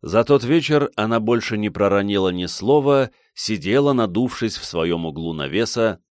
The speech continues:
изредка бросая на меня обиженные взгляды. Надеялась, что я приду извиняться? Вот еще.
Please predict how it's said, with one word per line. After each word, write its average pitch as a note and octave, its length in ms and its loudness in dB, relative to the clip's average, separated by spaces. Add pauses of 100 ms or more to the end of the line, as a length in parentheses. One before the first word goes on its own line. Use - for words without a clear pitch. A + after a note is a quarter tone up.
(120)
изредка C#3+ 600 0
бросая F#2 560 0
на G#2 100 -2
меня D#2 400 -4
обиженные D#2 580 -6
взгляды. D2 520 -4 (760)
Надеялась, F2 640 -2
что - 200 -6
я F2 120 0
приду F2 320 -4
извиняться? E2+ 720 -6 (240)
Вот G2 300 -2
еще. D2+ 400 -6